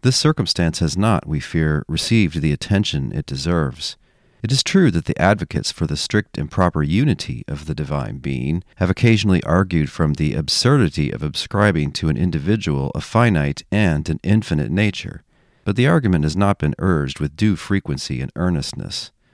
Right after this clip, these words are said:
For ourselves, we place great reliance upon it. It has a force, we think, which is not easily resisted. And could we bring no other,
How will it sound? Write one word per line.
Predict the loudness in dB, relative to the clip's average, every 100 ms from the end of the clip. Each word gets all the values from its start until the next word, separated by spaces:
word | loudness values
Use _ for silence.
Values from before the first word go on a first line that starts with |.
| _
For | -2 4 4
ourselves, | 4 2 4 2 0
we | -2
place | -2 2 0 0
great | -4 -2 -2
reliance | -2 -2 0 -2 -6
upon | -12 -6 -4
it. | -4 -8 -16 -18 _ _ _ _
It | 0
has | 2 4
a | 2
force, | 0 0 0 0
we | -2
think, | 0 -2 -2
which | -6 -4
is | -2 0
not | 0 0
easily | -2 0 0 0 -2
resisted. | -4 -2 -4 -4 -12 -14 -20 _ _ _
And | -4
could | 0 2
we | 2
bring | 2 4 6
no | 4 4
other, | 2 2 2 0